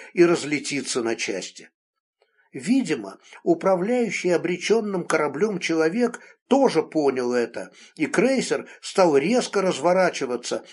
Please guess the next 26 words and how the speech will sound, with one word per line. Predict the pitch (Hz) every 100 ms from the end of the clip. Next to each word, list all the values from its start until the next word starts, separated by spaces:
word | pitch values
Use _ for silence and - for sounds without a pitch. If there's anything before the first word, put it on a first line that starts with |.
| - -
направляя | 151 160 170 147 180 190 175
всю | - - - 254 262
энергию | 240 170 165 156 170 165 - -
на | 135
маневрирование. | 143 143 139 127 131 110 101 95 92 92 _ _ _ _ - - -
Конечно, | 226 269 311 - 208
в | -
космосе | 220 247 220 202 190
развернуться | 175 147 170 170 240 240 202
не | 196 190
так | 233 214
легко, | 208 - - 247 185 - - -
как | 165 117
где | - - 170
бы | 165
то | 165 190
ни | 202
было | 185 202
еще, | 220 226 - - 180 101 - - -
где | - 123 160
есть | 151 143 110
гравитация | 143 139 139 226 240 - 165 135 - -
и | 185
сопротивление | - 165 165 - 143 151 160 156 139
окружающей | 151 147 139 123 117 - 120
среды. | - 123 123 107 90